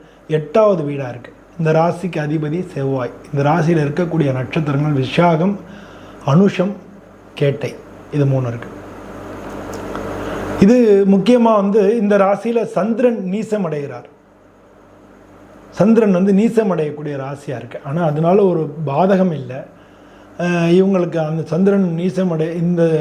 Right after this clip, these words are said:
வீட்டுல வந்து ராசியா இருந்தாங்கன்னா கூட சந்திரன் நீசம் அடைஞ்சாலும் பாதகம் இல்ல அப்படின்றத நம்ம புரிஞ்சுக்கணும். இந்த ராசிக்கு இன்னொரு ஒரு சிறப்பு என்னன்னா, ரெண்டு, அஞ்சுக்கு அதிபதியா குரு பகவான் இருக்கார் இந்த விருச்சிக ராசிக்கு.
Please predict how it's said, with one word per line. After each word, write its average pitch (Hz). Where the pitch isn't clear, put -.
வீட்டுல 175
வந்து 170
ராசியா 175
இருந்தாங்கன்னா 147
கூட 180
சந்திரன் 185
நீசம் 180
அடைஞ்சாலும் 143
பாதகம் 135
இல்ல 120
அப்படின்றத 196
நம்ம 202
புரிஞ்சுக்கணும். 135
இந்த 233
ராசிக்கு 226
இன்னொரு 240
ஒரு 190
சிறப்பு 226
என்னன்னா, 175
ரெண்டு, 226
அஞ்சுக்கு 202
அதிபதியா 180
குரு 190
பகவான் 165
இருக்கார் 131
இந்த 143
விருச்சிக 156
ராசிக்கு. -